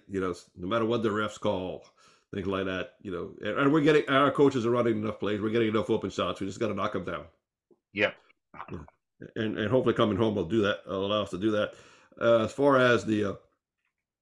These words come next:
Speaker 1: conference goes, we've had the lead in the second half of every game we've played this year in conference,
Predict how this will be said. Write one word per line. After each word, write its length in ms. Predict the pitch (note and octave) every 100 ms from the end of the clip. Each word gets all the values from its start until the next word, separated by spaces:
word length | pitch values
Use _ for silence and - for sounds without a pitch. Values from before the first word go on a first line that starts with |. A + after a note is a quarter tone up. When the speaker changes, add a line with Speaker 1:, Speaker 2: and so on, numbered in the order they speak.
| _ _ _ _ _ _ _ _ _ -
Speaker 1:
conference 380 | A#2+ A#2+ C3+ C3+
goes, 340 | C3+ B2+ - _ _ _ _ _ _ _ -
we've 180 | D#3+ D#3
had 160 | D#3
the 100 | C3+
lead 420 | C3+ B2+ A2+ G#2 - - -
in 120 | G#2+
the 80 | A2+
second 320 | C#3+ D3 C#3
half 340 | A#2+ A2+ G#2 - - _ _ _ _ _ _ _
of 140 | G2
every 240 | A#2 C3+ C#3+
game 300 | C3 C3 B2
we've 180 | B2 -
played 280 | B2 B2
this 200 | G#2+ A2+
year 180 | A#2+ A2
in 80 | G#2+
conference, 520 | A2+ G#2 - G2+ -